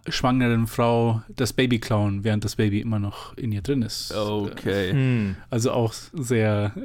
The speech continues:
Speaker 1: sehr auch aber halt so einen an die Grenzen bringt.
Speaker 2: Mhm.
Speaker 1: Anscheinend. Und das, ich dachte, das wäre dieser Film gewesen, aber nee, die hatte ich einfach verwechselt. Oder nicht verwechselt, sondern ich hat einfach eine falsche Vermutung.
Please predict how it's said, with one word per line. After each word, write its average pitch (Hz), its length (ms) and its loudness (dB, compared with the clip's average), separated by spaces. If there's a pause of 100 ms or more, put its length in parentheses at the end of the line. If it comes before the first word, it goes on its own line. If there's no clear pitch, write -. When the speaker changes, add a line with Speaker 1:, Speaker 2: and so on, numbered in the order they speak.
(100)
Speaker 1:
sehr 127 260 2
auch 131 220 2
aber 110 220 2
halt 107 240 2
so 101 240 -2 (260)
einen 110 300 2
an 104 100 0
die 107 100 -2
Grenzen 107 380 2
bringt. 101 360 -2
Speaker 2:
Mhm. 104 400 0
Speaker 1:
Anscheinend. 107 640 0 (300)
Und 123 180 2
das, 127 140 -2
ich - 100 -4
dachte, 147 220 2
das 127 140 2
wäre 127 80 4
dieser 127 220 2
Film 113 160 2
gewesen, 117 360 4
aber 135 140 2
nee, 156 160 4
die 135 80 2
hatte 131 140 0
ich 127 60 0
einfach 127 160 0
verwechselt. 127 680 -2 (160)
Oder 143 140 -2
nicht 131 120 0
verwechselt, 117 380 0
sondern 104 160 0
ich - 220 -10 (460)
hat 117 120 -2
einfach 113 160 2
eine 107 100 2
falsche 110 280 0
Vermutung. 113 440 0